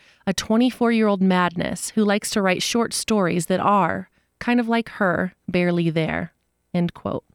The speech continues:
Not only is she a brilliant writer, the illustrations in Fierce Fairy Tales were hand-drawn by Nikita herself. An online description of this book says, quote,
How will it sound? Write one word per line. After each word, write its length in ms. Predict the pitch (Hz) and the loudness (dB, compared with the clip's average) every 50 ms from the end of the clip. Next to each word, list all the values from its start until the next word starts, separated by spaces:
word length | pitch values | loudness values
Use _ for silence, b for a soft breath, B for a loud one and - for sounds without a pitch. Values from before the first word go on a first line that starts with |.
| _ _ _ _ _ _ _ _ _ _ _ 226 | _ _ _ _ _ _ _ _ _ _ _ 0
Not 160 | 233 233 - | 2 2 2
only 320 | - 240 277 302 302 247 220 | 2 4 4 4 4 4 4
is 80 | - | 2
she 160 | - - 208 | 2 2 0
a 60 | 190 170 | 0 2
brilliant 500 | 165 180 185 214 247 269 220 185 - - | 0 0 2 2 4 4 2 2 0 0
writer, 480 | 170 180 196 185 160 156 - 208 - B B B B B | -2 -2 0 0 -2 -2 -4 -4 -6 B B B B B
the 100 | - - | 0 0
illustrations 760 | 233 262 277 240 - - - 254 277 311 - - 190 175 165 | 2 2 2 0 -2 -2 0 0 0 0 0 0 0 2 2
in 100 | 165 170 | 0 -2
Fierce 320 | - - 190 175 175 - - | -2 -2 -2 -2 -2 -2 -2
Fairy 260 | - 185 175 170 175 | -2 0 0 0 0
Tales 300 | 170 - 180 170 170 175 | -2 -2 -2 -2 0 0
were 100 | 165 165 | -2 -2
hand-drawn 720 | 156 165 208 208 208 214 220 196 196 190 170 160 156 165 | 0 0 0 2 4 2 2 2 2 0 0 0 0 0
by 140 | 165 165 165 | 0 0 0
Nikita 480 | 165 165 - - - - 208 185 156 147 | 0 -2 -4 -6 -4 -2 0 0 0 0
herself. 680 | 160 160 - - - 170 170 - - - - _ _ _ _ _ _ _ _ _ _ _ _ _ _ _ - | -2 -4 -4 -4 -4 -4 -4 -6 -8 -12 -20 _ _ _ _ _ _ _ _ _ _ _ _ _ _ _ -2
An 120 | 214 208 - | -2 0 2
online 540 | 208 240 277 330 339 302 262 240 220 214 214 | 2 4 4 4 4 4 4 4 2 2 0
description 520 | 214 - - - - - - - - 190 | 0 -2 -2 -2 -4 -4 -2 -2 0 0
of 120 | 175 170 175 | 0 0 0
this 260 | 208 269 - - - | 0 0 0 -2 -4
book 260 | - 160 147 - - | -2 -2 -2 -2 -4
says, 440 | - - 170 156 156 160 160 - - | -4 -2 -2 0 0 0 -2 -4 -6
quote, 580 | - - - - 185 175 180 - - - - | -8 -10 -4 -2 0 0 0 -2 -4 -8 -14